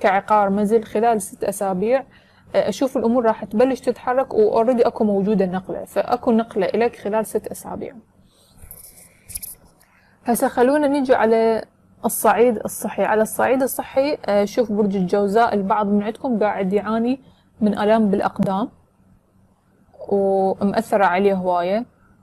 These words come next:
وأيضًا أشوف البعض الثاني بالنسبة للنساء، أشوف أكو حمل، أما أنتي حاليًا حامل أو راح يكون عندك حمل، بس الحمل راح يكون متعب.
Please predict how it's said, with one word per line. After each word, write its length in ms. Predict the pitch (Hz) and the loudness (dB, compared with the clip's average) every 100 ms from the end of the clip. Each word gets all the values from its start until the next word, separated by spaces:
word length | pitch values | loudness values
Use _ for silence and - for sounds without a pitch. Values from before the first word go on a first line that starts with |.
| _ _ _ - | _ _ _ -4
وأيضًا 680 | 202 - 269 240 240 226 208 | 0 4 4 4 2 2 -2
أشوف 340 | - 262 240 | -2 -2 2
البعض 380 | 214 196 247 285 | 2 4 2 2
الثاني 420 | 302 - 214 202 | -2 -2 0 2
بالنسبة 440 | 190 202 240 214 | 2 2 2 2
للنساء، 680 | 214 208 196 190 214 185 185 - _ _ _ _ _ _ _ - | 2 2 0 -2 -4 -2 -4 -10 _ _ _ _ _ _ _ -4
أشوف 360 | 208 208 285 - | -2 0 0 0
أكو 540 | - 240 - 247 240 226 _ - | -2 -2 0 2 4 2 _ -20
حمل، 560 | - - 247 226 262 - _ _ _ - _ - 226 | -14 -4 0 2 0 -4 _ _ _ -20 _ -8 -4
أما 240 | 226 214 | -2 -2
أنتي 360 | 220 - 196 196 | -6 -4 -6 -4
حاليًا 420 | - 190 233 233 | -2 -2 0 0
حامل 460 | - 202 190 190 185 - _ - | -2 -4 -2 -2 -4 -14 _ -2
أو 80 | 202 | 2
راح 180 | 214 226 | 2 2
يكون 260 | 220 269 220 | 0 0 0
عندك 300 | 233 220 - | 0 -2 -2
حمل، 280 | 240 247 | -2 0
بس 260 | 208 208 - | 0 0 0
الحمل 360 | 214 254 262 240 | -2 0 0 0
راح 200 | 226 226 | 2 0
يكون 240 | - 254 | 0 0
متعب. 440 | 247 226 - 180 | 0 -2 -4 -6